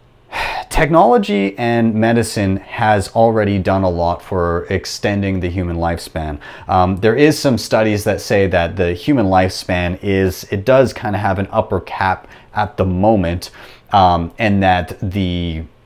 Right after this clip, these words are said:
the lowered lifespan in previous generations was due in large to, um, preventing infant mortality, being able to more readily,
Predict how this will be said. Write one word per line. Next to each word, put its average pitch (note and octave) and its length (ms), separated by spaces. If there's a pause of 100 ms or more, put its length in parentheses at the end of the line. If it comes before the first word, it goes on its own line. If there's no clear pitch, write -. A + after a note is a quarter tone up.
the F#2+ 260
lowered G#2 560
lifespan F#2+ 1040
in G2 180
previous F#2 680
generations F2+ 920
was F2+ 200
due F#2 360 (300)
in G2+ 220
large F#2 420
to, F2+ 540 (220)
um, D#2+ 540 (460)
preventing G2+ 840
infant G#2 300
mortality, G2 800
being F#2+ 340
able F#2 260
to - 160
more F2 380 (120)
readily, F#2 760